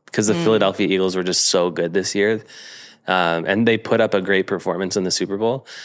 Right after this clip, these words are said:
Speaker 1: it kinda makes you wonder.
Speaker 2: If it's, like, scripted, imagine being a player. Imagine, like, having to go along with whatever they plan for. That would suck.
Speaker 1: I know. Well, there's, like, there's also talk that some players don't, and then they get, like, released or something
Speaker 2: Wow.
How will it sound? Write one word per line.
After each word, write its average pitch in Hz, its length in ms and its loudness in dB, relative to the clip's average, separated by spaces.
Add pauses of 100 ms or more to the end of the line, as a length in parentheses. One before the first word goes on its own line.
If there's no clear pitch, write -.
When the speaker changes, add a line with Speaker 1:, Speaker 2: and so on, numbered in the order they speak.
(460)
Speaker 1:
it - 180 0
kinda 90 200 2
makes 85 240 -4
you 82 80 -4
wonder. 82 400 -8 (240)
Speaker 2:
If 202 100 0
it's, 254 160 2
like, 311 140 2
scripted, 214 540 2
imagine 190 420 2
being 214 180 4
a 208 60 2
player. 160 440 2
Imagine, 160 460 0
like, 170 400 0
having 156 380 -2
to 156 160 -2 (160)
go 151 160 2
along 139 360 0
with 147 200 -6
whatever 143 340 0
they 139 200 0
plan 139 520 -4
for. 170 200 -4
That 156 100 0
would 165 120 -6
suck. - 640 -2
Speaker 1:
I 101 80 2
know. 98 280 2
Well, 120 120 4
there's, 127 220 4
like, 110 400 2
there's 117 140 4
also 110 200 4
talk 98 300 0
that 95 180 2
some 98 240 0
players 90 360 2 (280)
don't, 92 400 0
and 95 220 -2
then 87 380 -4
they 87 380 0
get, 85 360 -8
like, 82 220 -10
released 107 540 2
or 85 280 -2
something 92 340 0
Speaker 2:
Wow. 165 60 2